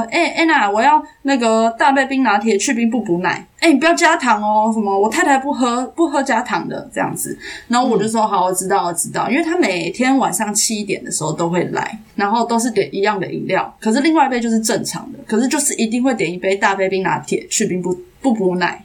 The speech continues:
Speaker 1: 然后不补奶就是不会再加奶，就是因为冰块少了，就是杯子里面的液体会比较少一点，解释一下。然后就是常，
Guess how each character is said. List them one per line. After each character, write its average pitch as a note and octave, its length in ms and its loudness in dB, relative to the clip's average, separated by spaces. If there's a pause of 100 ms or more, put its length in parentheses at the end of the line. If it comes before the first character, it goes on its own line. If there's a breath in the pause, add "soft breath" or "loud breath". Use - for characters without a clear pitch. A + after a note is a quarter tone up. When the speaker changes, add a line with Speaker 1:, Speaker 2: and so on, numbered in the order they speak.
(100)
Speaker 1:
然 A#3+ 120 2
后 B3 60 0
不 F#4+ 120 2
补 B3+ 120 -2
奶 G#3 140 2
就 A3 100 0
是 A3+ 100 0
不 G3+ 140 -2
会 G#3 80 2
再 G#3+ 120 0
加 F#3+ 220 0
奶， F#3 180 -6
就 A#3 100 -2
是 C#4 120 2
因 C#4+ 60 4
为 C#4+ 80 2
冰 C4+ 200 0
块 C4 200 0
少 - 360 -2
了， - 120 -6
就 G#3 140 -2
是 G#3 220 0
杯 G#3 240 0
子 - 460 -4
里 G3 220 -2
面 A3+ 140 2
的 G#3+ 80 4
液 A3 180 -2
体 - 180 -6
会 F#3 80 -4
比 - 60 -8
较 F3 80 -2
少 - 300 -4
一 - 60 -4
点， - 200 -6 (240)
解 - 160 -2
释 - 180 -4
一 - 60 -2
下。 - 200 -4 (380)
然 A3 160 0
后 C4 260 2
就 C#4+ 100 0
是 C#4+ 160 0
常， C4 180 -2